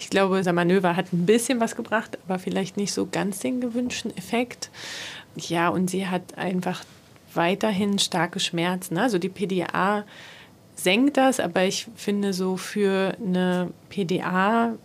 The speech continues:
die sie hat, hat sie trotzdem starken Druck im Rücken, was auch wieder so ein bisschen darauf hindeutet, dass das Baby vielleicht auch noch in dieser verquerten Position irgendwie eingestellt ist.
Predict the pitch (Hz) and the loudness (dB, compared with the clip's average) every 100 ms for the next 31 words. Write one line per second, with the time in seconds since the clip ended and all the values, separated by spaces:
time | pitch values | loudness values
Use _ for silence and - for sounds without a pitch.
0 | - 196 190 196 190 180 190 190 - 170 | -8 -4 -2 -2 0 0 0 -2 -12 -6
1 | 185 190 - - 180 - 151 143 139 143 | -6 -4 -4 0 0 0 -4 -4 -4 -6
2 | - 180 - - 175 - 175 170 170 214 | -4 0 0 -2 -4 -4 -2 -2 2 2
3 | 208 190 175 180 - 185 196 202 185 180 | 2 2 2 2 4 4 4 2 2 2
4 | 175 175 196 165 180 175 175 - - - | 0 2 0 0 0 0 -4 -10 -16 -14
5 | - 185 165 160 190 180 180 175 180 - | -8 -2 -2 0 0 2 0 -2 -4 -4
6 | 180 - 175 185 - 190 180 180 - 180 | -4 -2 -2 -4 -6 -2 -2 -2 -6 -6
7 | 185 170 - 185 180 180 185 175 180 180 | -6 -6 -4 -4 -4 -4 -4 -4 -6 -10
8 | - - - 180 - 180 175 190 180 202 | -14 -10 -4 -4 0 0 0 0 0 0
9 | 185 180 - 185 180 180 180 185 170 - | 0 -2 0 0 2 0 0 0 0 -4
10 | 180 170 196 - | -4 -4 -6 -8